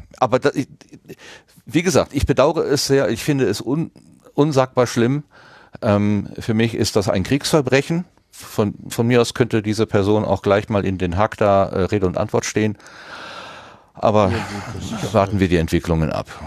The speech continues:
Speaker 1: Vielleicht, äh, sind ja auch morgen die ersten Atombomben gezündet und dann hat sich das sowieso alles erledigt. Keine Ahnung.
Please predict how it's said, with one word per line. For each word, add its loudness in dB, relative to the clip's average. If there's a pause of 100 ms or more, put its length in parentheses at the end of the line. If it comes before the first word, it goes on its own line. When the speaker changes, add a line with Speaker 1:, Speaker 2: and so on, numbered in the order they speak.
Speaker 1:
Vielleicht, 0 (480)
äh, -2 (260)
sind -8
ja 2
auch -2
morgen 2
die 2
ersten 0
Atombomben 0
gezündet 0
und -4
dann -2
hat -2
sich -6
das -6
sowieso -8
alles -8
erledigt. -14
Keine -6
Ahnung. -10